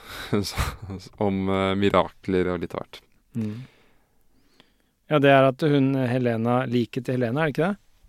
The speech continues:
Speaker 2: Som helbreder plutselig?
Speaker 1: Ja,
Speaker 2: Ja.
Speaker 1: det kommer opp, og «Du må komme opp, herre, du må se det med egne øyne, det skjer gjærtegn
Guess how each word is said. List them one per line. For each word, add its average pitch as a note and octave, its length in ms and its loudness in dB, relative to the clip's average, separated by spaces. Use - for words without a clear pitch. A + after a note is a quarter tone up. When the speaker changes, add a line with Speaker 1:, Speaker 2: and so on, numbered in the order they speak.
Speaker 2:
Som - 320 -6
helbreder A2+ 420 -2
plutselig? E3 300 -8
Speaker 1:
Ja, A2 140 4
Speaker 2:
Ja. A#2+ 100 0
Speaker 1:
det G#2+ 380 -2
kommer G#2+ 260 -2
opp, - 160 -4
og A2 80 -2
«Du A2 80 -4
må B2+ 80 0
komme C3 400 2
opp, C#3+ 240 0
herre, E2+ 160 2
du F2 100 -4
må G2+ 140 -2
se - 160 -2
det F2+ 80 -2
med F#2 220 0
egne F#2+ 160 -2
øyne, F#2+ 180 -2
det G2+ 80 -4
skjer F2+ 320 -4
gjærtegn G2 720 0